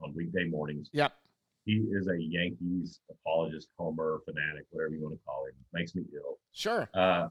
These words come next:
Speaker 1: and he spent a whole fifteen-minute segment talking about how the Yankees have got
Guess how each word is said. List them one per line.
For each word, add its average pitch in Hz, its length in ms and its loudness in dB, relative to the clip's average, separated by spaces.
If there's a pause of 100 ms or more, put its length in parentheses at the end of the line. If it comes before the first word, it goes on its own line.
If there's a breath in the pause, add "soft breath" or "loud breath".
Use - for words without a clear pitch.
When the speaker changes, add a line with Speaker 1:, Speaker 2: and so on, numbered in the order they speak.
Speaker 1:
and 87 200 2
he 117 80 6
spent 113 300 6
a 98 80 6
whole 113 500 6
fifteen-minute 117 640 6
segment 92 440 4
talking 92 260 2
about 90 300 2
how 90 160 0
the 87 100 -2
Yankees 85 520 -2
have 87 100 -12
got 80 180 0